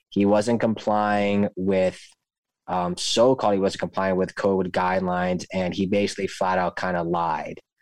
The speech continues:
Um, that was, that's what's being reported. Aaron has come on the record and said that,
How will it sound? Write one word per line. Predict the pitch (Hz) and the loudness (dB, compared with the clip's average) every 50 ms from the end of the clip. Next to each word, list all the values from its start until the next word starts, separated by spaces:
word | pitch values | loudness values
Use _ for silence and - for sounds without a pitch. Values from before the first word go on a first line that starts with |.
| - _ _ _ - - | -20 _ _ _ -8 -6
Um, | 175 175 170 170 170 - _ - | -4 -4 -4 -4 -6 -8 _ -4
that | 101 101 107 117 135 151 | -2 0 0 2 2 4
was, | 156 156 143 127 120 - - | 4 4 4 2 0 -6 -2
that's | 104 113 120 - - - - | -2 0 0 0 -4 -2 0
what's | 135 120 - - | 0 0 0 2
being | 120 117 113 107 | 2 4 4 4
reported. | 107 95 - - - 110 113 107 107 107 90 - | 2 0 -2 -2 0 2 2 4 2 0 0 0
Aaron | 95 101 104 107 110 107 | -2 0 2 2 2 2
has | 104 104 98 - | 2 0 -2 -2
come | - - 104 101 101 | -4 -4 -2 0 0
on | 98 98 98 | 0 0 0
the | 95 | 0
record | 92 95 95 95 - - 92 | 0 0 0 0 -2 -2 0
and | 92 90 | 0 0
said | - - - 190 185 185 185 180 - _ _ _ _ _ _ _ | -2 -2 -2 0 0 0 0 -2 -6 _ _ _ _ _ _ _
that, | 185 185 180 180 175 175 170 - | -4 -2 -2 0 0 -2 -4 -6